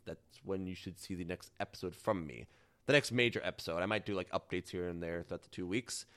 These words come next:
And if I find a way to actually make YouTube cooperate with me and post these things on YouTube, I will definitely make bonus content, a quick little, like, two, three minute announcement to post on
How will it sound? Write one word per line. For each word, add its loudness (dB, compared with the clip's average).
And 2
if 4
I 6
find 2
a 6
way 6
to 6
actually 2
make 0
YouTube 4
cooperate 6
with 0
me 2
and 4
post 2
these -2
things 0
on 2
YouTube, -2
I 4
will 2
definitely 2
make 0
bonus -2
content, -2
a -4
quick -6
little, 0
like, -2
two, -2
three -2
minute 2
announcement 2
to -18
post -2
on 0